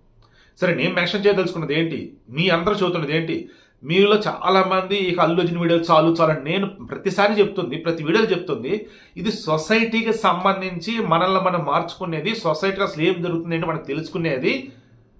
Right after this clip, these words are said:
ఈరోజు పిల్లలు ఎట్టున్నారు, పెద్దలు ఎట్టున్నారు ఏంటి క్రాస్ చెక్ చేసుకుని మార్చుకునేది స్వామి. నాకు అల్లు అర్జున్ just ఒక ఎగ్జాంపుల్ అంతే, అది లైవ్ ఎగ్జాంపుల్ అని చెప్తున్నా. ఈరోజు ఇది కూడా చెప్తుంది అదే. పవన్ కళ్యాణ్ అన్నాడు, "అయ్యా,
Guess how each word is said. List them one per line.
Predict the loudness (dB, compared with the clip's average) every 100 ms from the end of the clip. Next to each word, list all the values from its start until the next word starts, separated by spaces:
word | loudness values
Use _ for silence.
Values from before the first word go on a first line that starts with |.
| _ _
ఈరోజు | 2 2 2
పిల్లలు | 2 6
ఎట్టున్నారు, | 6 4 2 2
పెద్దలు | 2 2 2
ఎట్టున్నారు | 0 0 0
ఏంటి | 0 0 -4 -8 -20 _ _
క్రాస్ | 0 4 4 4
చెక్ | 0 -2
చేసుకుని | -2 -2
మార్చుకునేది | 2 2 2 -2 -4
స్వామి. | 0 0 0 -2 -2 -4 -10 -18 _ _
నాకు | 0 2 2
అల్లు | 4
అర్జున్ | 2 2
just | -4 -2
ఒక | -2
ఎగ్జాంపుల్ | 0 0 2 2
అంతే, | -2 0 0 0 -4 -10 0
అది | 0
లైవ్ | 4 4
ఎగ్జాంపుల్ | 4 2 0 0
అని | 0
చెప్తున్నా. | -2 -4 -4
ఈరోజు | -2 0 2
ఇది | 2
కూడా | 2
చెప్తుంది | 2 0 4 4
అదే. | 4 2 -6 -16 -18 -18 -2
పవన్ | 2 6
కళ్యాణ్ | 6 6
అన్నాడు, | 4 2 -2 -14 -16 -16 -16 -8 0
"అయ్యా, | 6 6 6 2 -10